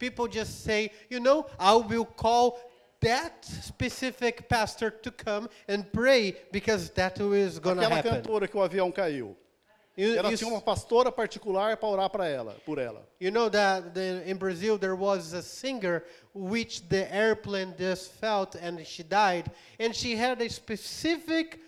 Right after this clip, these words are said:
Speaker 1: pastor to pray for her life.
Speaker 2: Terceirizou aquilo que é mais importante, que é a comunhão com Deus.
Speaker 1: She was pushing the responsibility of prayer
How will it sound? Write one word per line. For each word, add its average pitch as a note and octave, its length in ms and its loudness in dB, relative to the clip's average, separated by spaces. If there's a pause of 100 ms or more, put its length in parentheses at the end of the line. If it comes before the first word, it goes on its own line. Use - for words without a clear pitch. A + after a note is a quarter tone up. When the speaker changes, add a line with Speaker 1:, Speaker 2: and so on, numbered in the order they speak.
(300)
Speaker 1:
pastor A3 600 0
to G#3 200 -12
pray G#3+ 440 -4
for G3+ 320 -8
her F#3+ 180 -4
life. C#3+ 280 -8 (420)
Speaker 2:
Terceirizou E4+ 640 -8
aquilo E4 300 -6
que D#4+ 120 -12
é E4+ 180 -6
mais D4 420 -4
importante, C4+ 680 -10
que A#3+ 100 -8
é - 20 -2
a B3 40 -8
comunhão B3+ 380 -8
com C#4 140 -8
Deus. D4 380 -10
Speaker 1:
She - 160 -2
was A#3 340 4 (400)
pushing C4+ 480 -2
the A3+ 100 4
responsibility A#3 920 2
of G#3 200 2
prayer G#3 300 2